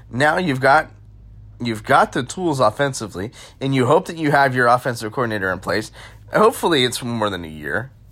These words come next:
Hopefully they can have some sustainability on the offensive side of the football.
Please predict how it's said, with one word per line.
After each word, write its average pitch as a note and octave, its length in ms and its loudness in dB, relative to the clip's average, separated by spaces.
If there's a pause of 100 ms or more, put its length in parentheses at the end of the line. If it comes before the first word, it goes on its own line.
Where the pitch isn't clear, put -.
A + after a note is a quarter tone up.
Hopefully A#2 560 -4
they F#2 240 -8
can G2 260 -10 (360)
have A#2 180 2
some G#2+ 140 -8
sustainability G2+ 920 -2
on G2 60 0
the F#2+ 80 -6
offensive G2 400 -2
side G2 220 2
of D2+ 40 -8
the D2+ 80 -6
football. E2+ 520 -2